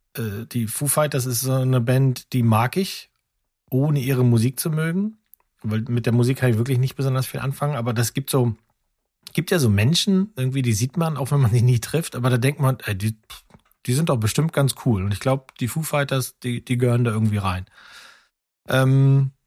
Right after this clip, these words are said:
ja, worum geht's? Äh, das werdet ihr schon mitgekriegt haben. Äh, die, äh, Foo Fighters ziehen in eine Villa,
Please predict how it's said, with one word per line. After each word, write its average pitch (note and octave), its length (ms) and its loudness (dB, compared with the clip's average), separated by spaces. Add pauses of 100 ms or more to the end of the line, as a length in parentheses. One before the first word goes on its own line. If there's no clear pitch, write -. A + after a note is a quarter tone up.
ja, B2 160 2
worum C3+ 380 2
geht's? - 460 0
Äh, C3+ 260 -2
das A#2 320 -2
werdet B2+ 440 -2
ihr C3+ 80 2
schon B2+ 140 0
mitgekriegt C#3+ 520 -4
haben. C#3 520 -2
Äh, B2 200 -8
die, B2 280 0
äh, A2 320 -8
Foo - 220 -6
Fighters C3+ 580 -2
ziehen C#3 200 -2
in C3 120 2
eine A2 300 0
Villa, D3 380 0